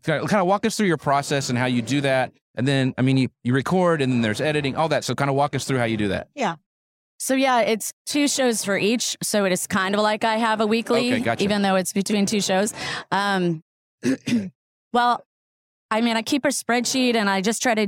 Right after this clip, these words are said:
Speaker 3: like, have fresh ideas and I try to get guests, you know, in as much in advance as I can. Um, but if I'm honest, my planning is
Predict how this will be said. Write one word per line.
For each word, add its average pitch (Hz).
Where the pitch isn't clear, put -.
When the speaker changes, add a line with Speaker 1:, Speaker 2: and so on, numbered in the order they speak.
Speaker 3:
like, 185
have 208
fresh 208
ideas 202
and 185
I 180
try 208
to 214
get 208
guests, 196
you 202
know, 190
in 196
as 190
much 202
in 202
advance 190
as 180
I 170
can. 196
Um, 185
but 196
if 180
I'm 185
honest, 214
my 190
planning 220
is 180